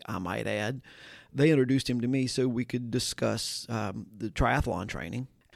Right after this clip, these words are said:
So I started asking him, "Have you mapped out, you know, where your first sprint triathlon is gonna be,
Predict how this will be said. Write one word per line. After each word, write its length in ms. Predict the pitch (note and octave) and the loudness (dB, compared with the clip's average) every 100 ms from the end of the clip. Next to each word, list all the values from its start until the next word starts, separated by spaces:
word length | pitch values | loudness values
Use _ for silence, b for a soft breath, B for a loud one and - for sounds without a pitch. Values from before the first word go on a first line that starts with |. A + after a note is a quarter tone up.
| b | b
So 120 | - | 0
I 60 | F3+ | 2
started 260 | D#3 C3+ B2 | 2 2 0
asking 240 | - A#2 | -4 -6
him, 60 | B2 | -4
"Have 120 | B2 | 0
you 140 | C3+ | 0
mapped 380 | B2 A#2+ B2 - | 2 0 -2 -2
out, 300 | A#2 B2 A#2 | -2 -2 -6
you 80 | A2 | -8
know, 280 | A#2 A#2+ - | -6 -10 -4
where 200 | C#3+ D3 | 4 6
your 160 | B2+ B2 | 6 2
first 260 | C3 B2 | 2 0
sprint 320 | - B2+ B2+ | 0 0 0
triathlon 540 | - G#2+ A2 - A2 A#2 | 0 -4 -4 -6 -8 -8
is 60 | |
gonna 200 | A2+ A#2 | -6 -6
be, 260 | G#2+ A2 | -4 -6